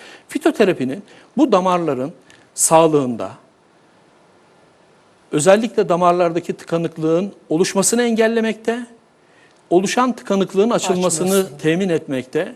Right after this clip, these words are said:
Speaker 1: fitoterapinin, tıbbi bitkilerin olağanüstü faydaları var. Ben bununla ilgili bir tane örnek vereyim.
Speaker 2: Tabii.
Speaker 1: Bilmiyorum ne kadar zamanımız var ama Fransız paradoksu denen bir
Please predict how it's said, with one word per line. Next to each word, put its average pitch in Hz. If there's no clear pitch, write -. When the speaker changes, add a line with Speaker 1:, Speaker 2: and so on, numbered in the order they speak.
Speaker 1:
fitoterapinin, 151
tıbbi 208
bitkilerin 151
olağanüstü 202
faydaları 139
var. 117
Ben 359
bununla 330
ilgili 240
bir 349
tane 208
örnek 208
vereyim. 147
Speaker 2:
Tabii. 180
Speaker 1:
Bilmiyorum 170
ne 160
kadar 160
zamanımız 147
var 165
ama 151
Fransız 247
paradoksu 202
denen 165
bir 156